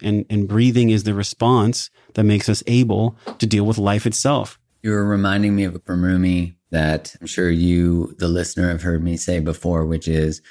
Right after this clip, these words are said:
Speaker 2: "Why do you stay in the prison when the door's right there?" And it always makes me think of, like, that we build these prisons of possibility of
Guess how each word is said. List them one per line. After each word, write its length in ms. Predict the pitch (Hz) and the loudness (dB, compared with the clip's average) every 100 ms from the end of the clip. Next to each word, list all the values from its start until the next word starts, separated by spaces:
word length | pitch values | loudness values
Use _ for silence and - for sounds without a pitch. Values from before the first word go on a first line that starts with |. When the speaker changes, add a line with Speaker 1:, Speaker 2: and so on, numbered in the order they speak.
| - _ _ | -20 _ _
Speaker 2:
"Why 360 | - 95 92 | -2 0 0
do 100 | 95 | 0
you 100 | 95 | 0
stay 540 | 90 - - 87 87 85 | 0 -4 -2 0 2 0
in 240 | - 87 | -2 -2
the 80 | 80 | -2
prison 480 | - 87 80 78 78 | -2 -2 0 0 0
when 160 | 78 | 0
the 80 | 78 | 0
door's 360 | 73 82 80 76 | -2 -2 -2 -2
right 220 | 73 65 | -4 -4
there?" 400 | 76 76 73 69 _ _ _ - | -2 -2 -2 -8 _ _ _ -4
And 100 | 92 | 0
it 40 | |
always 240 | 90 95 92 | 2 2 2
makes 280 | 87 85 - | 2 0 -2
me 120 | 82 | -4
think 260 | 78 80 | -2 -4
of, 180 | 78 67 | -4 -6
like, 260 | 71 69 - _ _ _ _ _ - | -6 -6 -10 _ _ _ _ _ -6
that 140 | 92 98 | -4 0
we 120 | 101 | -2
build 320 | 85 92 92 | 0 0 0
these 180 | 92 82 | -2 -4
prisons 520 | - 87 85 85 80 | -4 -2 0 -2 -4
of 120 | - | -10
possibility 760 | - 71 - 78 113 104 82 78 | -10 -8 -8 -2 -2 0 -2 -4
of 320 | 67 65 - | -4 -8 -14